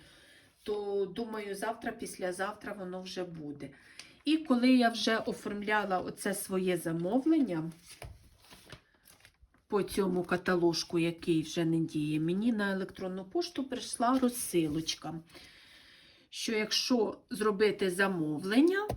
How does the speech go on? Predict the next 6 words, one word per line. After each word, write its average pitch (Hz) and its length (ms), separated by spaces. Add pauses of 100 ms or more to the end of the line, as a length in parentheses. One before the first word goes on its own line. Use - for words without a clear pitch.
(180)
то 277 340 (360)
автоматично 262 1000
буде 214 300
вкладений 240 680
новий 190 400
каталожок. 175 960